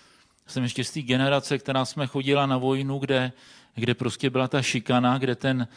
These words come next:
nastupující voják dos-, byl prostě šikanovaný,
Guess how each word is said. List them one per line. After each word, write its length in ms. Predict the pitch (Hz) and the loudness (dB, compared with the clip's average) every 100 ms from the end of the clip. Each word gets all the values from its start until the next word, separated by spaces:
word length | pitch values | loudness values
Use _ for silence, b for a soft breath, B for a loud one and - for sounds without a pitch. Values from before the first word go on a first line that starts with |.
| B B | B B
nastupující 840 | 113 120 - 139 131 135 131 156 | -2 -2 -2 -6 -4 -6 -4 -4
voják 540 | 135 127 120 117 120 120 | 2 4 4 4 2 -2
dos-, 340 | 117 - - | -6 -6 -10
byl 180 | 123 127 | -2 0
prostě 320 | 117 113 139 | 0 -4 -4
šikanovaný, 800 | - 127 131 123 127 127 131 131 | -4 -4 0 0 2 2 0 -2